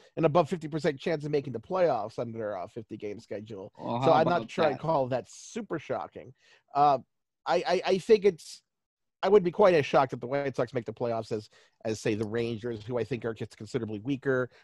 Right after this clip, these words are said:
Speaker 1: or the Marlins, who I think they've papered some of their offensive issues, but I don't think it'll be enough. Uh, but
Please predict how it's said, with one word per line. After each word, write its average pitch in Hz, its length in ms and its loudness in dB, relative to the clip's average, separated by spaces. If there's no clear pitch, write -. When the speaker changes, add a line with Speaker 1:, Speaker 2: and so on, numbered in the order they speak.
Speaker 1:
or 208 120 8
the 214 80 6
Marlins, 196 540 6
who 160 160 2
I 143 140 2
think 147 300 -4
they've 147 220 -4
papered 180 380 -2
some 170 200 0
of 160 80 2
their 160 140 6
offensive 147 520 -2
issues, 139 440 -6
but 127 120 -6
I 117 80 -2
don't 123 200 -4
think 117 180 -8
it'll 117 120 -8
be 113 120 -8
enough. 127 580 -2
Uh, 113 240 -4
but 151 220 4